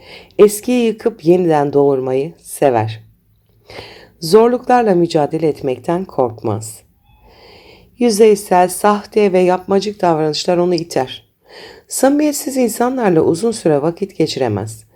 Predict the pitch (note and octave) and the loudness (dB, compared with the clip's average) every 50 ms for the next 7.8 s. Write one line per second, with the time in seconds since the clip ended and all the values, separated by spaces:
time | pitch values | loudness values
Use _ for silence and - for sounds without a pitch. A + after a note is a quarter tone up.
0 | _ _ _ _ - - - D#3 D3+ - - C3 B2+ B2+ B2+ - D3 E3 - - | _ _ _ _ -20 -2 2 2 2 4 4 2 2 2 0 -4 -4 -4 -4 -4
1 | - C#3 C3 - - B2+ A2+ A#2+ A#2 C3+ - - D3+ E3 D#3+ C#3+ - - - G#3 | -4 -4 -4 -2 -6 -4 -4 -4 -4 -6 -6 -4 -4 -2 -2 -4 -6 -8 -10 -10
2 | F#3+ - - - - - A#2+ A#2 A2 G#2+ G#2+ G2+ G#2+ - _ _ _ - - - | -10 -10 -12 -12 -10 -6 -4 -4 -4 -4 -6 -8 -12 -14 _ _ _ -20 -20 -20
3 | - - - _ _ G3 F#3+ G#3+ A3+ A#3 A#3+ A#3 A3 G#3+ - E3 - - F3+ F#3+ | -20 -20 -20 _ _ 0 2 2 2 2 2 0 -2 0 0 -2 0 0 -2 -2
4 | F#3+ - - E3+ D3+ C3+ - - A2 - - - A#2+ A#2 - - C3+ C#3 C3 B2+ | -2 -4 -2 0 0 0 0 -4 -8 -6 -4 -2 -2 -2 -4 -6 -6 -6 -6 -4
5 | - B2+ - - B2 A#2 A2 A2 A2 - G2+ F#2+ F#2 G#2 - - _ _ _ _ | -4 -4 -4 -2 -2 -4 -4 -6 -6 -8 -8 -8 -8 -10 -14 -20 _ _ _ _
6 | - - - - - - - _ _ - C#3 F#3 G3+ G3+ G3+ G#3 G3+ - _ _ | -20 -20 -20 -20 -20 -20 -20 _ _ 0 4 6 6 6 4 2 -2 -10 _ _
7 | _ _ - - D3 C#3 B2+ C3 C3+ - - D#3 D3 C#3+ - - | _ _ -4 0 2 2 2 0 -2 -6 -8 -8 -8 -8 -10 -18